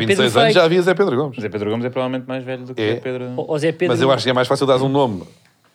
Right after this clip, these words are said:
Speaker 1: Zé Pedro Fute?
Speaker 2: a seguir a um artista rock do que a um ator de comédia.
Speaker 3: A seguir.
Speaker 2: Não achas? Davas um no-, não é? O que é que é mais impactante?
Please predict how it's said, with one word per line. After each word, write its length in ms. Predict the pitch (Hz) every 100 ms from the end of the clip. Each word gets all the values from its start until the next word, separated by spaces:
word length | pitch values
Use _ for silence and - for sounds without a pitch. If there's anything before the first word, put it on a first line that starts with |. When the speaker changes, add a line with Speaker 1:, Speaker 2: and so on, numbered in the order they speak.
| _ _ 139
Speaker 1:
Zé 160 | 175
Pedro 220 | 180 175
Fute? 340 | - 226 - -
Speaker 2:
a 140 | 123 117
seguir 760 | - - 117 160 135 82 73 - _ _ _ _ _ _ _
a 80 | 120
um 360 | 135 160 143 110
artista 420 | 98 110 107 110
rock 420 | 110 127 123 -
do 140 | 117 123
que 120 | 127
a 760 | 127 131 127 127 - - - - _ _ _ _ _ _ _ -
um 100 | 107
ator 280 | 101 101 87
de 80 | -
comédia. 380 | 90 80 - - _ _ -
Speaker 3:
A 100 | 123
seguir. 420 | - 107 101 92 _ _ _ _ _ _
Speaker 2:
Não 120 | 101
achas? 460 | 98 - 120 - - _ _ _ _ _ _ _ _ -
Davas 280 | 123 123 123
um 60 |
no-, 220 | 131 131 127
não 140 | 120
é? 220 | 98 120 139 _ _
O 40 | _
que 80 | 143
é 40 |
que 80 | 147
é 40 |
mais 180 | 147 139
impactante? 600 | 139 139 - 104 78